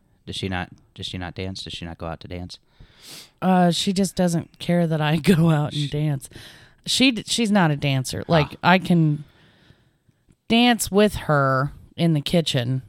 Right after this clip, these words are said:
Speaker 1: Okay.
Speaker 2: Like, I make her do it.
Speaker 1: Good,
Speaker 2: Like, you
Speaker 1: good.
Speaker 2: know,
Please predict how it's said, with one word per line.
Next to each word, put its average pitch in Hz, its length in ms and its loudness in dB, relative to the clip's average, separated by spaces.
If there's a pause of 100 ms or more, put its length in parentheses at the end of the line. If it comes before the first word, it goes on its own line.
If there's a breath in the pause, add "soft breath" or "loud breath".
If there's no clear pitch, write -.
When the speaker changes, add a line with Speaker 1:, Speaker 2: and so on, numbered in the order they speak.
(200)
Speaker 1:
Okay. 110 220 -2 (640)
Speaker 2:
Like, 151 360 0
I 156 200 2
make 147 300 2
her 131 180 -2
do 127 180 -6
it. 123 220 -4 (100)
Speaker 1:
Good, 147 80 -6
Speaker 2:
Like, 123 240 -4
you 147 60 0
Speaker 1:
good. 123 60 0
Speaker 2:
know, 123 200 -2